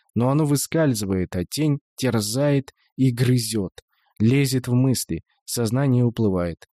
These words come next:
Хоть бы Николай не подумал вмешаться. Хоть бы его не задело. Ещё на шаг ближе к выходу. Он справится, он... Кирилл с ужасом понимает, что нечем справляться. Он выложился досуха, а огня нет,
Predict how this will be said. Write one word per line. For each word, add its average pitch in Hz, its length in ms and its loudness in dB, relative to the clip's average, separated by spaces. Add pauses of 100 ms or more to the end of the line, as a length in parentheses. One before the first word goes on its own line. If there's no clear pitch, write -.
(200)
Хоть 131 200 -2
бы 113 120 0
Николай 120 460 2
не 113 140 4
подумал 113 460 0
вмешаться. 104 640 -2 (800)
Хоть 143 160 0
бы 127 160 0
его 139 220 4
не 135 120 4
задело. 123 540 0 (460)
Ещё 113 420 0
на 143 160 0
шаг 135 260 -4
ближе 120 360 0
к - 80 -8
выходу. 110 480 -2 (220)
Он 110 160 2
справится, 113 680 -4
он... 135 280 0 (680)
Кирилл 151 260 2
с - 140 -6
ужасом 156 360 0
понимает, 151 480 2
что 151 460 0
нечем 135 640 0
справляться. 120 800 0 (440)
Он 139 280 0
выложился 131 800 0
досуха, 107 680 0
а 95 40 0
огня 117 320 0
нет, 127 340 0